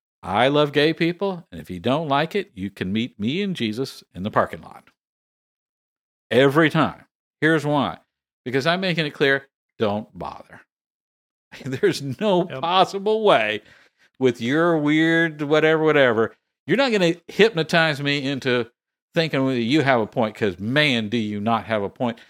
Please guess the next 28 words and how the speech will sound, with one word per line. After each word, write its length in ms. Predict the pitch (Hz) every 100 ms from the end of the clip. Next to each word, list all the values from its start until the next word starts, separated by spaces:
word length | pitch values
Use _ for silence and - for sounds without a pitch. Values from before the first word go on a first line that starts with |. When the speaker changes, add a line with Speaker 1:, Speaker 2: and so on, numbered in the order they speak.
| _ -
Speaker 1:
But 140 | - -
I 200 | 170 175
am 180 | 123
firm 800 | 107 - 147 151 156 160 165 160 -
and 140 | 113 120
I 120 | 123
am 100 | 107
set 360 | - 135 120
in 120 | 131 110
this 200 | 101 -
thing. 260 | 113 107 - _ _ _
And 120 | 165
as 140 | 190 196
a 60 |
Christian, 340 | - 254 - 190
I 180 | 180 233
think 260 | 214 196
that's, 380 | 190 180 175 - -
that's 240 | 170 175
a 60 | 151
good 300 | 139 185 185
thing 260 | 185 175 165
to 140 | 160
have 280 | 135 160 151
that 200 | 139 131
sense 360 | - 147 143 - _ _ _ _ -
of, 360 | 127 131 - _ _
uh, 120 | 151